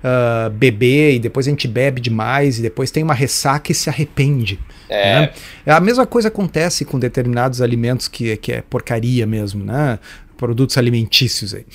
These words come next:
Speaker 1: Então, ah, eu prefiro pensar em uma refeição livre eventual, tá? E nessa refeição livre, é,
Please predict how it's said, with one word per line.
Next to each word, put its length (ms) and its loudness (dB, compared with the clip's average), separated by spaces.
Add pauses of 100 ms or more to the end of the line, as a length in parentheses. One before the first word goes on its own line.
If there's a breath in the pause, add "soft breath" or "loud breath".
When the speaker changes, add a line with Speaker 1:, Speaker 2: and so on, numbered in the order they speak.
(280 loud breath)
Speaker 1:
Então, 500 0
ah, 480 8 (240)
eu 200 0
prefiro 360 0
pensar 540 0
em 80 0
uma 220 2
refeição 800 2
livre 600 4
eventual, 640 -2 (240)
tá? 240 -6 (400 loud breath)
E 120 0
nessa 200 2
refeição 520 2
livre, 400 0
é, 180 -2